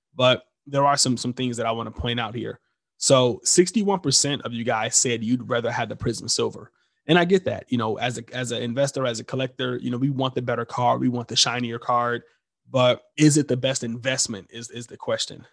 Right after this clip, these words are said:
So this is, this is gonna be a little bit confusing to do, you know, over a podcast with, in my head. But if you look at Luka over the last year, um, you can see his Prism P S A tens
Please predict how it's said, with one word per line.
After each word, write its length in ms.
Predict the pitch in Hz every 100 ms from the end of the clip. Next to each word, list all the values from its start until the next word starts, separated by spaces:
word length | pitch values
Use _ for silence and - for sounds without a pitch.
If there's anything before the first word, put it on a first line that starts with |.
| -
So 420 | - 127 113 113 _ _ _
this 160 | 160 160
is, 80 | 175
this 120 | 175
is 80 | 170
gonna 160 | 170
be 100 | 165
a 40 | 147
little 180 | 175 170
bit 120 | 151
confusing 400 | 127 147 151 139
to 80 | 131
do, 260 | 139 135
you 120 | 113 127
know, 160 | 120
over 360 | 113 123 117 107 -
a 80 |
podcast 760 | 120 131 123 120 123 120 123 - _ _ _
with, 200 | 131 131
in 120 | 135
my 160 | 120 117
head. 460 | 147 147 123 110
But 220 | 117 117 - _ _ -
if 140 | 143
you 80 | 156
look 220 | 151 220
at 180 | 185 -
Luka 560 | 123 135 - 123 120 107 _ _ _
over 200 | 135 135
the 100 | 123
last 300 | 113 104 -
year, 540 | 120 147 170 120 120 _ _ _ -
um, 280 | 120 120 120
you 120 | 160
can 100 | 139
see 200 | - 147
his 160 | 147 -
Prism 360 | - 147 139
P 140 | 135 135
S 120 | -
A 80 | 110
tens 580 | - 135 131 123 -